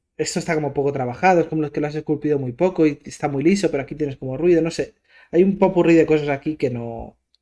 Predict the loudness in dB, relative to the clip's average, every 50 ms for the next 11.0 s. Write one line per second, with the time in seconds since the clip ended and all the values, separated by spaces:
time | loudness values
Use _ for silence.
0 | _ _ _ -12 -12 -10 -10 -12 -14 -14 -14 -14 -16 -16 -16 -18 -18 -18 -16 -14
1 | -14 -14 -14 -16 -20 -20 _ _ _ _ _ _ _ _ _ _ _ _ _ _
2 | _ _ _ _ _ _ _ _ _ _ _ _ _ _ _ _ _ _ _ _
3 | _ _ _ _ _ -8 -8 -6 -4 -4 -4 -4 -4 -2 -2 -4 -4 -4 -6 -6
4 | -6 -8 -8 -8 -8 -6 -4 -4 -4 -4 -6 -8 -10 -10 -12 -14 _ _ _ _
5 | _ _ _ _ _ _ _ _ _ _ _ _ _ _ _ _ -4 2 4 4
6 | 6 6 6 4 4 4 4 4 2 2 2 0 -2 -2 0 0 2 2 2 0
7 | 0 0 0 0 2 2 4 4 4 4 4 4 2 2 0 -4 -10 -14 -16 -18
8 | _ _ _ _ _ _ _ _ _ _ _ _ _ _ _ _ _ _ _ _
9 | -16 -14 -12 -6 -4 0 2 2 2 0 0 0 0 0 0 0 2 4 6 6
10 | 6 6 4 4 0 -2 -2 -2 -4 -6 -6 -6 -8 -6 -6 -6 -2 2 2 4